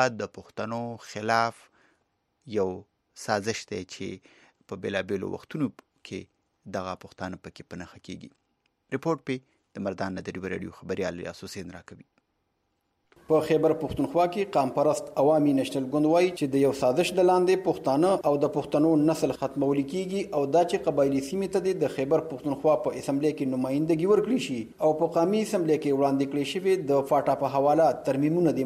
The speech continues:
Speaker 2: منظور کړي شي. دا خبره د عوامي نېشنل ګوند مشر اسفندیار ولی خان په صوابۍ ضلع کې د وژل شوي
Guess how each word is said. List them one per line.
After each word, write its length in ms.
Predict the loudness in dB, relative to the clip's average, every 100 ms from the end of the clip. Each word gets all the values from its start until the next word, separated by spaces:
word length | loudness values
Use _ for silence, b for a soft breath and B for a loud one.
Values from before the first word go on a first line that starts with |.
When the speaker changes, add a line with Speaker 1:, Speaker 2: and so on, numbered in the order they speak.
| 2
Speaker 2:
منظور 260 | 2 0 0
کړي 140 | -2 -2
شي. 500 | 0 0 0 -4 -2 2
دا 60 | 2 2
خبره 260 | 4 4 4
د 160 | 2 4
عوامي 320 | 4 4 4 2
نېشنل 280 | 0 -2 -2 0
ګوند 180 | 2 2
مشر 220 | 2 0 0
اسفندیار 460 | -2 0 2 4 4
ولی 160 | 2 2
خان 200 | 0 0 0
په 160 | 0 2
صوابۍ 340 | 4 4 4 4
ضلع 240 | 4 2 0
کې 340 | 0 -4 0 4
د 180 | 6 6
وژل 220 | 4 4 4
شوي 200 | 2 2